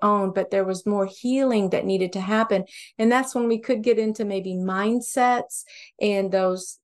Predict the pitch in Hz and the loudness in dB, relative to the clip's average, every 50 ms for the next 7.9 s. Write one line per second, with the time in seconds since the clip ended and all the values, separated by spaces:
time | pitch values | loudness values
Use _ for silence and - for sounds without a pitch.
0 | _ - - - - - - 240 226 - - 220 214 214 - - 196 202 208 208 | _ -20 -20 -18 -18 -6 -2 -2 -2 0 0 0 0 -2 -2 -2 0 0 2 0
1 | 220 220 226 - 240 233 220 220 - 185 180 175 202 208 - - - 208 185 196 | 0 -2 -2 -4 -4 -4 -4 -2 -2 -2 0 0 -2 -2 -2 -4 -4 -2 -2 0
2 | 185 185 - 214 214 220 214 - 214 - - 214 214 208 202 202 208 208 208 208 | -2 0 2 2 2 2 2 0 -2 0 2 2 2 2 2 0 -2 -2 -2 -2
3 | 208 208 208 - - 190 190 190 190 185 190 - - 196 190 - 185 180 185 190 | -2 -2 -2 -4 -2 -2 0 0 0 -2 -2 -2 -2 -4 -2 -2 -4 0 0 0
4 | 190 190 - 208 202 202 202 208 - - - - - - _ - - 226 233 240 | 0 2 0 2 2 2 0 0 -4 -10 -18 -20 -20 -20 _ 0 0 2 2 2
5 | 254 254 - - - 240 214 208 202 190 190 214 202 208 202 196 196 196 185 185 | 0 -2 -2 -4 -4 -2 0 0 -2 0 0 0 0 0 -4 -4 -4 -4 -4 -4
6 | 190 185 - - - - 190 - - - - 208 208 202 190 190 185 - - 202 | -4 -4 -4 -6 -6 -6 -6 -6 -6 -2 2 2 2 2 2 2 0 0 0 -2
7 | 180 190 196 - - - - - 262 240 240 240 226 208 175 - - | -6 -6 -6 -6 -6 -8 -2 -2 0 2 4 4 4 4 0 -2 -6